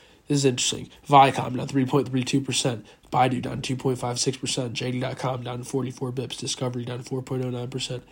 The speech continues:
Vipshop down ninety-one bips. I Q I Y up two point three seven percent. My favorite, G S X Tech Two, with all them teachers, down seven percent.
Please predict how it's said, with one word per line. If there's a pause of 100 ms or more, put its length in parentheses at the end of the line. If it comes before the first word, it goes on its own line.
(220)
Vipshop
down
ninety-one
bips.
I
Q
I
Y (360)
up
two
point
three
seven
percent.
My
favorite,
G
S
X
Tech
Two, (680)
with
all
them
teachers,
down
seven
percent.